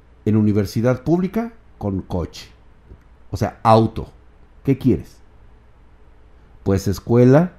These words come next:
pública con auto". "¿Sas?". Pues órale.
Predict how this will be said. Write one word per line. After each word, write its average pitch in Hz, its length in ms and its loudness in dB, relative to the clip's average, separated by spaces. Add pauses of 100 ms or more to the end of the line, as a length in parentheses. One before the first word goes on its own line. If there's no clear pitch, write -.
(880)
pública 139 640 -2
con 139 180 -4
auto". 247 280 -6 (2000)
"¿Sas?". - 440 -8 (320)
Pues - 140 -20
órale. - 320 -18